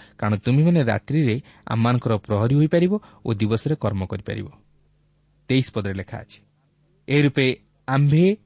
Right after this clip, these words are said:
କି ଆମ୍ଭ ଭାଇମାନେ କି ଆମ୍ଭ ଦାସମାନେ କିମ୍ବା ଆମ୍ଭ ପଶ୍ଚାତବର୍ତ୍ତୀ ପ୍ରହରୀମାନେ କେହି ଆପଣା ଦେହରୁ ବସ୍ତ୍ର କାଢ଼ିଲୁ ନାହିଁ।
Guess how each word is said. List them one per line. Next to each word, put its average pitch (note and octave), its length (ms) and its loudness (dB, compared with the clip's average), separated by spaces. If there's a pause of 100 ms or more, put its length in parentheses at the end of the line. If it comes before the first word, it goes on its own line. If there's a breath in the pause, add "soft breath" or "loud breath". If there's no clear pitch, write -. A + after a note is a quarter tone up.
(220)
କି A2 160 -4
ଆମ୍ଭ G#2+ 300 -2
ଭାଇମାନେ F3+ 520 2 (400)
କି B2 100 -2
ଆମ୍ଭ G#2+ 300 -2
ଦାସମାନେ A#2 540 -2 (540 soft breath)
କିମ୍ବା E3 240 4
ଆମ୍ଭ C#3 320 -2
ପଶ୍ଚାତବର୍ତ୍ତୀ E3+ 840 0
ପ୍ରହରୀମାନେ C3+ 600 0 (560 soft breath)
କେହି C3+ 280 4 (220)
ଆପଣା A2+ 340 0
ଦେହରୁ A#2 360 0
ବସ୍ତ୍ର G#2+ 440 -2
କାଢ଼ିଲୁ B2+ 400 0
ନାହିଁ। F#3+ 200 4